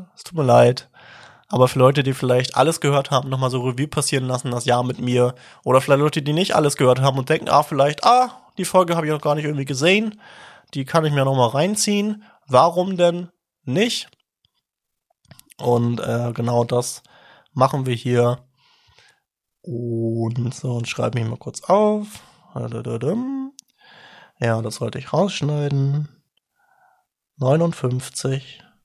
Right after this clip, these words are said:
Nase. <laughs> So.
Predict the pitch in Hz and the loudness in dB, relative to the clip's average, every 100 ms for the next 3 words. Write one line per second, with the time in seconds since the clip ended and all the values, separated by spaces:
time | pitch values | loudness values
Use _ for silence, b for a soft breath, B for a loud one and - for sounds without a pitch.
0 | _ _ _ _ 127 113 117 - 117 - | _ _ _ _ -6 -6 -8 -10 -12 -16
1 | _ - - 131 - - - B B B | _ -8 -6 -8 -8 -20 -14 B B B
2 | B - 120 | B -6 -4